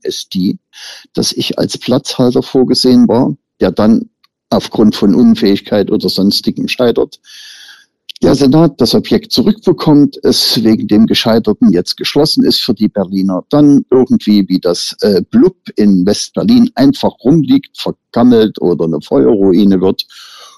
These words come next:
um dann irgendwann, wenn die politischen Beziehungen oder wie auch immer in Berlin, äh, eine Verwertung haben, eine Verwertung oder einer maximalen Gewinnsteigerung zugeführt wird,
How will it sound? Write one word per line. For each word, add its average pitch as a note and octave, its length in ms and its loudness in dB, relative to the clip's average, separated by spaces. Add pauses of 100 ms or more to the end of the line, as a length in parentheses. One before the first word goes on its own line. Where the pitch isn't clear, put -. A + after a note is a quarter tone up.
(140)
um C3 320 2
dann G3+ 380 0
irgendwann, A#2 1080 2
wenn F#2 180 -2
die F#2+ 120 0
politischen A2+ 640 0
Beziehungen G#2+ 720 2
oder F2 580 0
wie G2 180 0
auch F2 240 0
immer B2+ 280 2
in G#2 180 4
Berlin, G2+ 560 0
äh, G2 280 -2
eine G2 180 -4
Verwertung F#2 680 -8
haben, G2+ 320 -10 (420)
eine - 100 -2
Verwertung A2+ 800 2
oder F#2 340 -2
einer F#2+ 460 0
maximalen G2 960 0
Gewinnsteigerung G2+ 1600 -2
zugeführt - 720 -2
wird, C#3 280 0